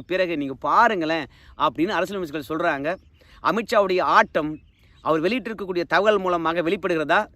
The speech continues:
இல்லை திமுகவை பயமுறுத்துவதற்காக, இல்லை உதயநிதி ஸ்டாலின் அவர்கள் இப்போது எலெக்ஷன் நேரத்துல ஒதுங்கி நிற்கின்றார், அப்படியே ஒதுங்கி நிக்கட்டும்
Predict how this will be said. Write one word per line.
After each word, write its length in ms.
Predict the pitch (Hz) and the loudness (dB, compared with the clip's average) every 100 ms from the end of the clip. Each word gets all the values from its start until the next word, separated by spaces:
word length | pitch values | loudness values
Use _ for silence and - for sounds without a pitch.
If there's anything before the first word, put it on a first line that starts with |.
| _ | _
இல்லை 280 | 170 185 170 | 2 4 4
திமுகவை 680 | 190 233 240 214 202 170 190 165 | 2 0 0 2 2 2 2 4
பயமுறுத்துவதற்காக, 1080 | 175 220 202 202 156 165 156 147 143 185 185 - - | 2 2 0 -2 -4 -2 -2 0 0 -2 -4 -10 -2
இல்லை 200 | 175 175 | 0 2
உதயநிதி 300 | 214 233 233 | 0 -2 -2
ஸ்டாலின் 300 | 233 214 202 | 2 2 2
அவர்கள் 280 | 170 196 | -2 -4
இப்போது 580 | 214 143 196 160 170 196 - - | -4 -2 0 2 0 -2 -8 -10
எலெக்ஷன் 360 | 156 220 - 214 | -2 -2 0 0
நேரத்துல 300 | 208 190 202 | 0 2 0
ஒதுங்கி 340 | 185 202 247 | 4 4 2
நிற்கின்றார், 440 | 214 175 170 165 175 - | 0 -2 0 2 0 0
அப்படியே 320 | 151 185 254 | -2 0 0
ஒதுங்கி 340 | 226 233 262 | 4 4 4
நிக்கட்டும் 400 | 247 208 202 202 | 2 0 -2 0